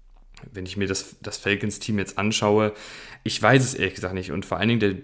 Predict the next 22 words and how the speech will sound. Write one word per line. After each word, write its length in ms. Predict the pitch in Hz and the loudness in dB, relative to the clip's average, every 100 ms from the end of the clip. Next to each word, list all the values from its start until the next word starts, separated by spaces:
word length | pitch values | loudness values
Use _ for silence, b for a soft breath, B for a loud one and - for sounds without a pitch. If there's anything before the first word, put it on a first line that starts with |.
| - - | -12 -6
der 100 | 95 | -4
Pick 320 | - 127 131 | -2 -4 -4
von 260 | - 90 - | -4 -4 -2
Pitts 300 | 135 139 - | -2 -2 -2
im 140 | 98 | -2
Nachhinein 680 | 95 110 117 117 113 117 120 123 B B B B _ _ - | 0 0 2 4 4 4 0 -6 B B B B _ _ -4
macht 340 | 107 104 - | 0 0 2
dann 140 | 107 120 | 2 4
ja 140 | 117 | 2
nicht 640 | 113 - 107 117 131 135 - | 0 -4 0 6 6 6 6
mehr 240 | 127 127 | 6 6
ganz 380 | 127 120 143 139 | 6 6 6 2
so 120 | 127 | 0
viel 220 | 127 120 | 0 -2
Sinn, 220 | 113 139 98 | 0 0 2
weil 80 | 92 | 0
man 140 | 95 | -2
könnte 220 | 110 107 | -4 -4
ja 60 | 98 | -2
sagen, 220 | 104 107 | 0 0
okay, 400 | 104 - 120 92 | -2 2 2 2
ähm, 460 | - 90 90 92 | -2 -4 -2 -4